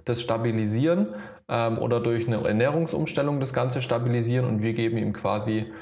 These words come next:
mit unserem Personal Coach, den wir haben, Tools an die Hand, ähm, wie er das Ganze im Prinzip umsetzen kann. Und da begleiten wir die zehn Wochen lang. Das ist in so einen Kurs integriert, den wir bei uns im Haus entwickelt haben.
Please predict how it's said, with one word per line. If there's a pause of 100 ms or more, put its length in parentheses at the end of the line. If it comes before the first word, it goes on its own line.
(200)
mit
unserem
Personal
Coach,
den
wir
haben,
Tools
an
die
Hand, (760)
ähm,
wie
er
das
Ganze (220)
im
Prinzip
umsetzen
kann. (440)
Und
da
begleiten
wir
die
zehn
Wochen
lang.
Das
ist
in
so
einen
Kurs
integriert,
den
wir
bei
uns
im
Haus
entwickelt
haben.